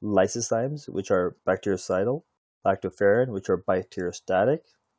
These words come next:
that line the nasal mucosa and act as the first defense of our immune system.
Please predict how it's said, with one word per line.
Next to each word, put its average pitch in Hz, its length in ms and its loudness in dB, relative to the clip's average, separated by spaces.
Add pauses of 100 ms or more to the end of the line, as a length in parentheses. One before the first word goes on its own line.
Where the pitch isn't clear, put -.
(200)
that 113 300 2
line 131 380 6
the 139 60 2
nasal 117 300 4
mucosa 104 680 0 (100)
and 107 140 0
act 107 200 4
as 113 120 -2
the 101 80 -4
first - 480 2
defense 101 500 -2
of 98 160 -6
our 101 80 2
immune 90 400 -6
system. - 440 -12